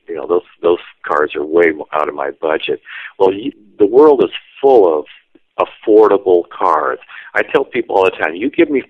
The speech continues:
five thousand dollars and I'll go find you a car that'll get you into every car show." And it may be, you know, a sixty-six Dodge Dart four-door sedan,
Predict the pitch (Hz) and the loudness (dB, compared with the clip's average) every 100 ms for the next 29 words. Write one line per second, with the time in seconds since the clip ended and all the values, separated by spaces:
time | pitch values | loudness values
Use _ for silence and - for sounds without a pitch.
0 | - 104 107 - 101 95 85 80 80 80 | -2 0 -2 -4 -4 -4 -4 -4 -2 -2
1 | 73 67 - _ _ _ 82 82 110 123 | -4 -6 -10 _ _ _ -4 0 0 0
2 | 117 - 104 95 87 82 85 76 - - | -2 -2 -4 -2 -4 -6 -4 -6 -6 -4
3 | 85 76 73 - _ _ - 90 82 85 | -2 0 -2 -6 _ _ -2 0 0 -4
4 | 85 104 110 - 95 92 90 85 85 87 | -2 -2 0 -2 -4 -4 -6 -6 -2 -2
5 | 87 85 - 85 82 - 73 62 62 - | -2 -4 -4 -2 -2 -2 -4 -4 -6 -10
6 | 82 80 80 85 95 117 104 101 90 - | -8 -6 -6 -4 -2 0 0 -2 -2 -8
7 | - _ _ _ _ _ - 107 82 78 | -20 _ _ _ _ _ -14 -8 -6 -6
8 | - 107 - - - 82 - 90 82 80 | -4 -4 -4 -10 -8 -8 -4 0 0 -2
9 | - 85 80 - 87 90 85 76 - - | -2 -2 -2 -4 -2 0 0 -2 -4 -8
10 | 80 82 78 67 | -4 -4 -4 -8